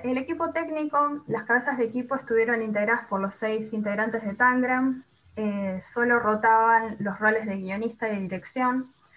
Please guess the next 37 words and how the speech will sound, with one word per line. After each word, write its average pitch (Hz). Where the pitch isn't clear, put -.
eh, 208
y 233
en 254
este 254
caso 254
me 226
parecía 202
interesante 226
señalar 226
que 190
el 196
rol 233
de 233
director, 240
este, 185
rota 233
al 196
igual 208
que 220
en 196
las 185
series 220
televisivas, 226
pero 254
las 208
decisiones 240
creativas 233
están 214
puestas 220
en 196
el, 196
también 226
en 220
el 196
rol 214
de 208
director, 214